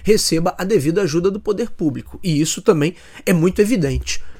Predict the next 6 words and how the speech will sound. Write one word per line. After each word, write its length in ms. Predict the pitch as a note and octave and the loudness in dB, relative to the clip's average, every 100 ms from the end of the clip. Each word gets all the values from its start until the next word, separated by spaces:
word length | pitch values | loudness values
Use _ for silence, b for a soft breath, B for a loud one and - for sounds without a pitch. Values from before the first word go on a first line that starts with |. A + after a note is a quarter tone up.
| b - | b -10
Então, 360 | - C4 - G4 | 0 2 4 2
a 80 | D#4+ | 0
galera 400 | A3 G3 A3 E3+ | 0 0 0 2
achar, 500 | D#3 - G3+ F3 C#3 | 4 6 4 4 -2
de 180 | C#3 C#4 | 0 0
verdade, 800 | E4 D#3 C#3+ D3 C#3+ C3 - | 2 -4 -4 -2 -2 -4 -10